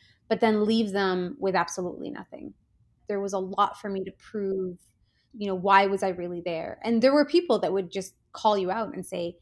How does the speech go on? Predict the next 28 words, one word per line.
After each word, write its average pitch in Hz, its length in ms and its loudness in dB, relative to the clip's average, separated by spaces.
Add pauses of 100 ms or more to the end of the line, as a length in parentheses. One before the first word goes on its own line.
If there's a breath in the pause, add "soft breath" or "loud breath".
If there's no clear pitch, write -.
(420)
you 196 80 -4
know, 190 40 -2
"Why 208 220 4
are, 233 160 2
why 220 280 6
are 208 140 4
you 262 200 0
really 165 180 -6
here? - 320 -8
Like, 180 200 -8
what's 220 300 -2
your, 196 360 -2 (200)
what's 208 240 -2
your 202 180 -4
intention? - 680 -6
And 202 140 -4
then 220 180 4
what? - 240 -4 (200)
Okay, 190 280 -4
like, 175 220 -6 (100)
you're 190 160 -6
gonna 208 180 -4
do 202 120 -2
the 185 100 -4
study 180 420 -6
and 180 120 -4
then 175 160 -4
what?" - 240 -8